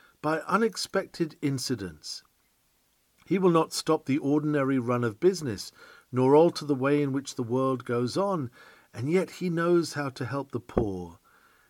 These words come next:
and to bless the struggling tradesman, and to bring up the righteous from deep distress.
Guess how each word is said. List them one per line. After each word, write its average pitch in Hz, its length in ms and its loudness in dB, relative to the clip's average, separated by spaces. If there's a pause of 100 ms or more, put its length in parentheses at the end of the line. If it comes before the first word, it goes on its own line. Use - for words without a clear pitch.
(140)
and 101 160 -10
to 110 80 -6
bless 123 360 0
the 131 120 -6
struggling 139 640 -2
tradesman, 107 800 -4 (720)
and 110 160 -6
to - 80 -8
bring 165 320 6
up 160 220 2
the 113 100 -4
righteous 139 640 0
from 120 320 -6
deep 147 300 -4
distress. - 760 -10